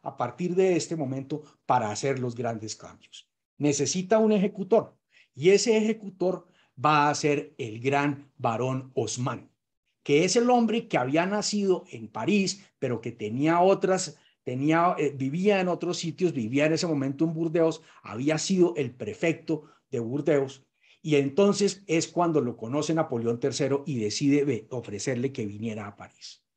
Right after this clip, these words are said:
Y yo creo que la historia ha sido mucho más generosa con Haussmann y menos generosa con Napoleón tercero, porque hablamos siempre del París haussmanniano,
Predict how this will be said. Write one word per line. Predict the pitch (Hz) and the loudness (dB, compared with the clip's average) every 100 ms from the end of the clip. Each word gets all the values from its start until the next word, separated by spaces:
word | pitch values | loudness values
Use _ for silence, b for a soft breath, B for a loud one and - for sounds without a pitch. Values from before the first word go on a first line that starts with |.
| _ _ _ _ _ _ | _ _ _ _ _ _
Y | - 147 | -8 -2
yo | 202 | 0
creo | 202 226 | 4 4
que | 233 | 4
la | 247 | 4
historia | 165 - 196 190 208 202 | 4 2 4 6 4 2
ha | |
sido | - 214 | 2 4
mucho | 208 208 - | 4 2 -4
más | 196 - | -6 -6
generosa | - 196 160 147 156 165 | -2 0 2 2 0 -2
con | 180 147 | -2 -2
Haussmann | 120 120 143 143 | -2 -2 -4 -2
y | 156 | -2
menos | 151 185 175 - | 0 2 0 -2
generosa | 143 120 123 139 B B | -4 -4 -6 -8 B B
con | - 127 | -6 -4
Napoleón | 113 110 110 120 113 | -4 -4 -4 -4 -6
tercero, | - 110 117 - _ b b | -10 -10 -12 -14 _ b b
porque | - 143 160 | -4 -2 0
hablamos | 135 139 170 | 0 0 -2
siempre | - 175 165 170 | 0 0 0 2
del | 156 | 0
París | 143 120 143 160 - | 0 -4 -2 -2 0
haussmanniano, | 170 147 143 113 123 143 117 107 | 2 2 0 -4 -2 -2 -2 -8